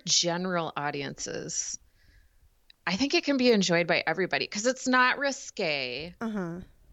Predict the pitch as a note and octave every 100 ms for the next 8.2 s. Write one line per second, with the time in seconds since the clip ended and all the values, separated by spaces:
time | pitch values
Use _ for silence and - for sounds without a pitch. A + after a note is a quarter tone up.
0 | - - _ - F#3 - - F3+ C#3+ E2+
1 | D#2+ A2 - F3 G3 F#3 E3+ D#3+ D3+ -
2 | - - - - - - G#3+ G#3 _ _
3 | _ _ _ _ - C#4 D4+ E4+ G#4 G#4+
4 | F4+ D4 - A#3 A3+ B3+ C4+ B3+ A#3+ A#3+
5 | G#3+ F#3 - G#3+ G3+ G3+ G#3 A3 A3 G#3
6 | - G3+ F#3+ F#3 F3 - G#3+ G#3 - F3
7 | E3 D3+ F3+ F3 F3 - G3 F#3 F3 E3+
8 | E3+